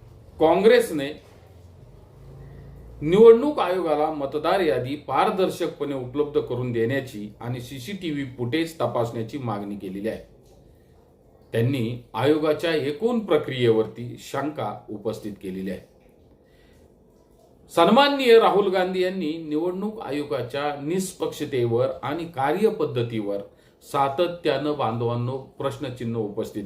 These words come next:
केलेलं आहे. विशेषतः महाराष्ट्र आणि बिहार,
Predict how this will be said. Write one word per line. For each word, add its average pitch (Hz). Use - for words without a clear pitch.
केलेलं 98
आहे. 92
विशेषतः 170
महाराष्ट्र 175
आणि 147
बिहार, 131